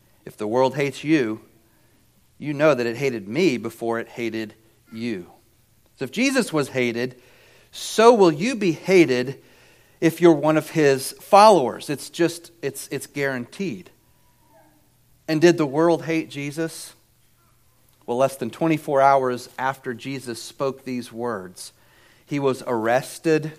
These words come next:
on trumped-up charges, tried for crimes he didn't commit,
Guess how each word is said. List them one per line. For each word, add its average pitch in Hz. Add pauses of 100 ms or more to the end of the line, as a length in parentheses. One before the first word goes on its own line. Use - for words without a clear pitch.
(140)
on 113
trumped-up 127 (260)
charges, 101 (960)
tried 175
for 175
crimes 151
he 156
didn't 147
commit, 123